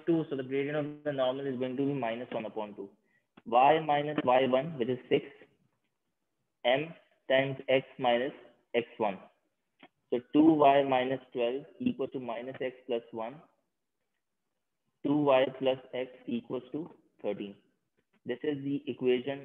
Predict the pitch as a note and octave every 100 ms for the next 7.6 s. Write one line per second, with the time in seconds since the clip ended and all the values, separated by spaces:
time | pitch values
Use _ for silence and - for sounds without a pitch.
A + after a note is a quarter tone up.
0 | - A2+ A#2 A#2 - _ - _ _ _
1 | _ _ _ G2+ G#2+ A#2 B2+ D#3+ F#3 _
2 | _ _ _ _ _ _ _ _ _ _
3 | _ _ - A2+ A2+ B2 _ - _ _
4 | _ _ _ _ - F#2+ - _ _ _
5 | _ _ _ _ - _ _ _ _ _
6 | _ _ _ _ _ _ _ _ _ _
7 | _ _ _ - A2 D3